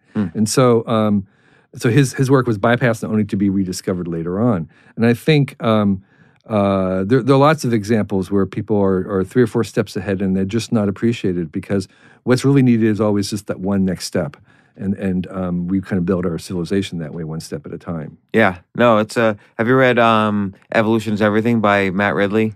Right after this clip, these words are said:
Speaker 2: Yes.
Speaker 1: Yeah,
Speaker 2: Right,
Speaker 1: that,
Speaker 2: right.
Speaker 1: that's an interesting one where he basically kind of describes in every area of life how it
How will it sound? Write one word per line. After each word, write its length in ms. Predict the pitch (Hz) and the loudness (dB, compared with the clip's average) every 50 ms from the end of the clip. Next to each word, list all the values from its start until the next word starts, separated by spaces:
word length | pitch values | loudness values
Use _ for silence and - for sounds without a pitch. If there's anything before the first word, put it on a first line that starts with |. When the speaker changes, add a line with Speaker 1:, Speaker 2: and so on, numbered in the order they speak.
| _ _ | _ _
Speaker 2:
Yes. 460 | 117 123 127 101 73 - - - - | 2 2 2 2 0 -4 -10 -10 -2
Speaker 1:
Yeah, 160 | - 113 113 98 | 2 2 4 4
Speaker 2:
Right, 80 | 92 95 | 4 2
Speaker 1:
that, 140 | 107 113 | 2 0
Speaker 2:
right. 120 | 104 95 85 - _ - | 0 -2 -4 -8 _ -2
Speaker 1:
that's 220 | 98 117 123 110 | 0 2 2 2
an 80 | 117 113 | 2 0
interesting 320 | 107 90 101 95 - 110 | 0 0 -2 -2 0 0
one 160 | 107 107 104 | 2 2 2
where 80 | 104 104 | 2 0
he 60 | 101 | 2
basically 460 | 90 117 117 101 92 107 107 101 95 | 2 0 0 0 -2 -2 -2 -2 -2
kind 260 | 82 - - 110 101 | -4 -4 -4 -2 0
of 160 | 101 101 90 - - _ _ _ _ _ _ _ _ | 0 -2 -2 -6 -12 _ _ _ _ _ _ _ _
describes 540 | - 110 - - 110 104 101 101 101 - - - | -8 -8 -2 2 2 4 4 2 0 -4 -8 -8
in 140 | - 104 - | -6 -6 -4
every 300 | - 110 117 107 113 110 | -2 -2 0 2 2 2
area 320 | 95 101 104 101 104 104 101 | 2 2 2 2 4 2 2
of 80 | 92 | 2
life 280 | 92 101 98 95 92 - | 2 2 2 2 0 -2
how 180 | - 101 98 98 | -4 -2 -2 -2
it 220 | 95 92 - - | -4 -6 -10 -16